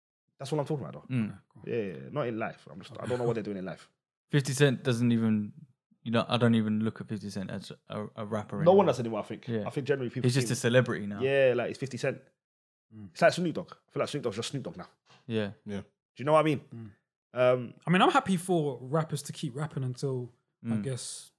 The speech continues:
Speaker 3: if they've got nothing else to talk about. And I personally, as a fan, will determine that. If I feel as though you're gonna to keep talking about the same thing, then I, I will personally know when to check out.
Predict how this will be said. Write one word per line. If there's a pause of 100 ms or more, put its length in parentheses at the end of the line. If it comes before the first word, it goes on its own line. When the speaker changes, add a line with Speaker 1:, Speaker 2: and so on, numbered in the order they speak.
(420)
Speaker 3:
if
they've
got
nothing
else
to
talk
about. (460)
And
I
personally,
as
a
fan,
will
determine
that. (320)
If
I
feel
as
though (380)
you're
gonna
to
keep
talking
about
the
same
thing,
then
I,
I
will
personally
know
when
to
check
out.